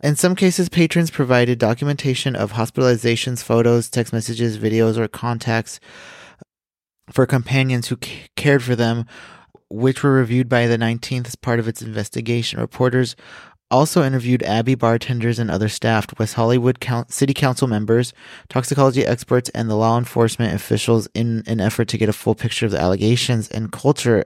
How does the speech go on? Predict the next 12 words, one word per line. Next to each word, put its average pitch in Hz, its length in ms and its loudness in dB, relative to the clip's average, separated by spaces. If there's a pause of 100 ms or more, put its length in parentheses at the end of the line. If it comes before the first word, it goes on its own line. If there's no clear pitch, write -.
(100)
at 87 140 -4
the 104 60 -4
bar. 80 400 0 (1800)
For 143 120 -4
more 143 180 4
than 131 120 -2
thirty 156 240 2
years, 127 260 2
the 127 120 2
Abbey 107 260 2
has 135 160 0
operated 110 680 0